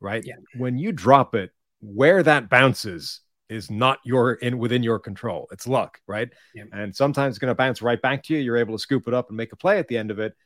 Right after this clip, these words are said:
Speaker 1: And when you do that, you'll get credit back. You know, he gets, he gets a little bit of credit back for picking it up. He gets a little bit of credit for the throw, even though it was underthrown.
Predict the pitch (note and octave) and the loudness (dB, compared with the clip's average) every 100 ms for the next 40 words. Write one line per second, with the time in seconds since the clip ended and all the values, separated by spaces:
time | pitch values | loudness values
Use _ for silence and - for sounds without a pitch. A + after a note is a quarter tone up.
0 | _ _ - B2 B2 C3+ B2 B2 E3+ C#3 | _ _ -6 -4 0 0 2 4 6 6
1 | B2 B2 B2 C3+ C3 - _ C3+ B2 G2 | 2 -2 -4 0 0 -2 _ 2 2 2
2 | C3+ C#3 A2 - A2+ A2+ A2+ B2 - - | 2 2 0 -8 -6 -4 0 -2 -2 -16
3 | _ _ _ _ _ - C3+ C3 B2+ C#3 | _ _ _ _ _ -4 -4 0 0 2
4 | C3+ A#2+ C3+ C3 B2 B2+ B2 - - B2 | 2 2 2 2 2 0 -2 -4 -4 -2
5 | A#2 A2+ F#3+ - C3 A#2 A#2 A#2+ A2+ A2+ | -2 2 2 0 -4 -6 -6 -8 -2 -4
6 | - A#2+ A2+ - B2+ A#2+ G#2+ F#2+ - F3+ | -2 -4 -4 -6 -8 -8 -8 -8 0 2
7 | D#3+ C#3 C3 B2+ A2 A2+ A#2+ G#2+ - G3 | 4 2 0 -2 -2 -4 -6 -6 -4 -2
8 | F3 C3+ | 0 -2